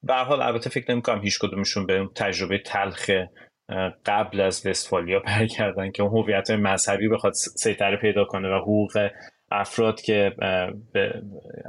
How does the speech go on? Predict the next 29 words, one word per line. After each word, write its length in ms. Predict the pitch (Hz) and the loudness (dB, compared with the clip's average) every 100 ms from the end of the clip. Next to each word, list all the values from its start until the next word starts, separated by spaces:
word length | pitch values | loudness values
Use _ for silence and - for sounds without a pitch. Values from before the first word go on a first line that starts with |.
| 90 76 113 113 | -16 -18 -16 -8
مثلاً 340 | 107 - 107 101 | -4 0 0 0
اون 160 | 101 | -2
حقوق 280 | - 107 104 | 0 0 0
چهارگانه‌ای 560 | - 98 92 90 90 104 | 2 2 2 0 -2 0
که 100 | 98 | 0
آقای 140 | 92 | 0
محمدی 460 | 95 92 90 87 95 | 0 -2 -2 -4 -4
بهش 200 | 98 107 | -4 -2
اشاره 320 | - 90 90 | -2 -2 -2
کردن 420 | - 90 87 98 - - - _ _ | -2 0 0 -4 -6 -18 -20 _ _
بخ-، 260 | 101 - 110 | -4 -4 -2
بخواد 320 | 101 104 95 | 0 0 0
نقض 480 | 98 104 98 98 92 | 0 0 0 -4 -2
بشه. 320 | 90 92 87 - - _ | -2 -2 -4 -12 -20 _
ولی 200 | 113 123 | -2 0
از 260 | 151 135 117 | 0 0 0
یه 60 | 170 | 0
طرف 380 | 170 147 151 | 2 0 -2
دیگه، 400 | 147 135 139 135 - - - _ | -4 -2 -2 -2 -4 -18 -20 _
اه، 280 | - 110 107 | 0 0 0
به 100 | 113 | 0
نظر 340 | 110 107 123 | 0 0 0
می‌رسه 420 | 131 127 127 127 120 | 0 2 2 2 2
به 140 | 113 | 2
هر 100 | 104 | 2
حال، 320 | 104 113 113 - | 4 2 2 -2
ام، 460 | 101 98 92 87 - _ _ _ _ - - - - - _ | 0 0 0 -4 -12 _ _ _ _ -18 -12 -10 -10 -14 _
این، 340 | - 123 131 123 | -4 -2 -2 -2
این 260 | 131 131 | -4 -4